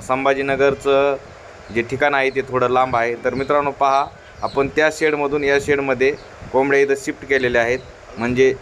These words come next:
त्यांचे पाय बांधून इथं आपण ठेवलेले आहेत आणि इथून काउंट करून त्या रिक्षामध्ये आपण टाकत आहोत. तर मित्रांनो,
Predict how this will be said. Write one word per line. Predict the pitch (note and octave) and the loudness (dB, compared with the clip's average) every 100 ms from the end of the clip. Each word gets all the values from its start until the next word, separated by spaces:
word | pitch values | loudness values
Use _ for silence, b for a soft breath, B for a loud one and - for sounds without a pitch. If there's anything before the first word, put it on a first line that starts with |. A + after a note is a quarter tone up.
| - - | -10 -8
त्यांचे | B2+ B2+ C3+ | -6 -2 -2
पाय | D3 D3+ D#3 | 2 2 2
बांधून | D3 C3+ D3 | 0 -2 -6
इथं | C#3 B2+ C#3 | -4 0 2
आपण | C3+ C#3 | 2 -4
ठेवलेले | B2 C3+ C3+ C3 | -2 -2 0 2
आहेत | C3 B2+ | 0 0
आणि | B2 | -4
इथून | C3 C#3+ C#3+ | -6 -8 -10
काउंट | - - C3+ D3+ - | -14 -2 0 0 2
करून | C3+ C3 | 2 2
त्या | B2+ B2+ C#3+ - - - - | 2 0 0 -6 -20 -20 -6
रिक्षामध्ये | B2 C3 D#3 D3+ C#3+ | -4 0 0 0 2
आपण | C#3 C#3+ D3 | 2 0 -4
टाकत | C#3+ C#3+ C3+ | -2 -2 0
आहोत. | A2 G2 F#2 - - - - | 0 -2 -4 -16 -20 -20 -2
तर | C3 | 0
मित्रांनो, | D3 D#3+ F3 E3 | 0 2 2 0